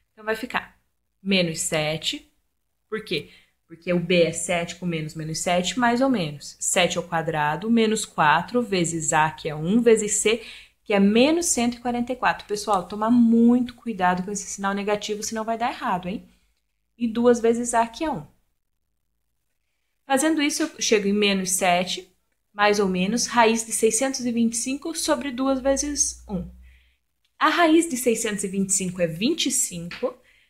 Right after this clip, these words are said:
e pra, pra quem tem dificuldade em fatorar, pessoal, tomar cuidado com isso, tem que lembrar,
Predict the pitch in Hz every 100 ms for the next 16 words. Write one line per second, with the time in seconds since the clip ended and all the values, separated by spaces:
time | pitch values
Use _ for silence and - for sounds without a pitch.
0 | _ _ 220 233 226 214 196 - - _
1 | _ _ 220 208 226 220 233 202 - 214
2 | 190 196 196 190 208 208 220 185 185 196
3 | - - - 202 - 196 185 190 190 190
4 | - 196 180 185 185 185 175 165 175 185
5 | 240 208 196 196 196 190 185 175